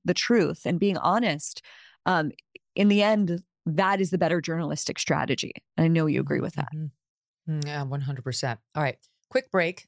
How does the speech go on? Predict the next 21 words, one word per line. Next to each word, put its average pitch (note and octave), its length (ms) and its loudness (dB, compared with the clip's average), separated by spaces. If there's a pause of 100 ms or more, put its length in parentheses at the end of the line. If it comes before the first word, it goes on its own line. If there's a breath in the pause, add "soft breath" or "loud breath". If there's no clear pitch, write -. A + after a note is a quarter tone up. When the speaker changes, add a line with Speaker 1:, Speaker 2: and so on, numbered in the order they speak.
Speaker 2:
Uh, D#3 360 0
we're D#3 80 -4
gonna D#3 140 -4
come F3 160 -4
right F3 180 -2
back, D3+ 180 -2
and C#3+ 60 -6
there's C3+ 160 -8
much D#3+ 160 -6
more D#3+ 100 -2
to C#3+ 60 -4
discuss, C3+ 420 -4
including D3 520 -4 (460)
this D3+ 220 -2
news E3 320 0
today D3+ 380 0
out C3+ 140 -4
of B2+ 80 -8
Germany C#3+ 440 -2
that B2+ 200 -6
four D3 360 -2